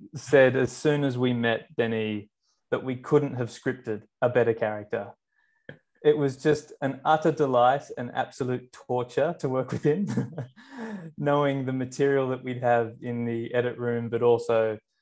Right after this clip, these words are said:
you know, film, enduring the long days of filming with him. But we were,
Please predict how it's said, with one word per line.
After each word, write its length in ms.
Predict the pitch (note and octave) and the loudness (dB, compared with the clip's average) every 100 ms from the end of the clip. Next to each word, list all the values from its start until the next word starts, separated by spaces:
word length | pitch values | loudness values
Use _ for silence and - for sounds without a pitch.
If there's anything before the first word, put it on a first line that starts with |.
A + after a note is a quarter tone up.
| _ _ | _ _
you 60 | A2 | -8
know, 140 | A2 | -6
film, 420 | - C#3 B2+ A#2+ | -4 -2 0 0
enduring 720 | C3 C3 B2+ C3 C3+ B2+ A#2+ | -4 -4 -4 0 2 2 -2
the 100 | A2+ | -2
long 260 | A2+ A#2 A2+ | 0 -2 0
days 280 | A2+ A2 A2 | 2 2 -2
of 120 | A2 | -6
filming 280 | A#2 A#2+ B2 | -4 -4 -4
with 160 | A2+ A#2+ | -4 -4
him. 200 | A2+ A2 | -6 0
But 200 | A#2 A#2 _ _ _ _ _ _ _ - | -2 -2 _ _ _ _ _ _ _ -16
we 180 | C#3 D3+ | 2 4
were, 420 | E3+ E3+ E3 D3+ | 6 8 6 4